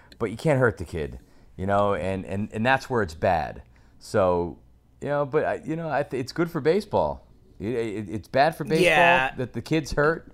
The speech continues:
Speaker 1: It's really bad
Speaker 2: Yeah.
Speaker 1: for baseball, but people are paying attention.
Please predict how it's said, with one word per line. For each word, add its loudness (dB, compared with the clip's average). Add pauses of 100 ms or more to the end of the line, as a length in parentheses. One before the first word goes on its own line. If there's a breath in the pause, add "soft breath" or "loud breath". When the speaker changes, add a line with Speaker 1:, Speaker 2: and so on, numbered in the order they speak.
Speaker 1:
It's -6
really 2
bad 4
Speaker 2:
Yeah. 8
Speaker 1:
for 2
baseball, 0
but 0
people 4
are 2
paying -2
attention. -4